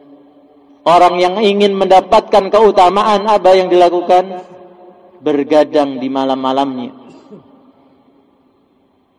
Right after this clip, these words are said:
Bukan bergadang bakar ikan.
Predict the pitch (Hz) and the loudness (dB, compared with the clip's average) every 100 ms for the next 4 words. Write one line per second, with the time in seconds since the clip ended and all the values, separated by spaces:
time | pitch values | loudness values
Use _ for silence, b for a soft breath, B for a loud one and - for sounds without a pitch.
0 | _ _ _ _ - 113 120 117 120 131 | _ _ _ _ -14 -10 -10 -10 -6 -6
1 | 113 127 123 127 127 120 123 127 151 123 | -4 -6 -6 -12 -6 -6 -4 -8 -8 -8
2 | 120 117 139 117 | -8 -8 -14 -20